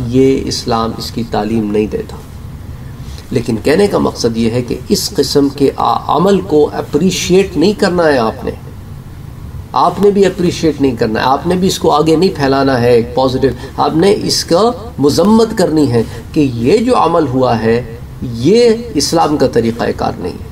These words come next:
कहने वाला अपने आप को मुसलमान कहता हो,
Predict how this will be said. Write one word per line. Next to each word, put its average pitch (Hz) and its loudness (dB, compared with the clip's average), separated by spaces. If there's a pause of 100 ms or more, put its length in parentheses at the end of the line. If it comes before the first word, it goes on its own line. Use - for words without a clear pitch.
(720)
कहने 135 4
वाला 156 2
अपने 143 2
आप 135 -2
को 143 2
मुसलमान 120 0
कहता 120 -2
हो, 123 2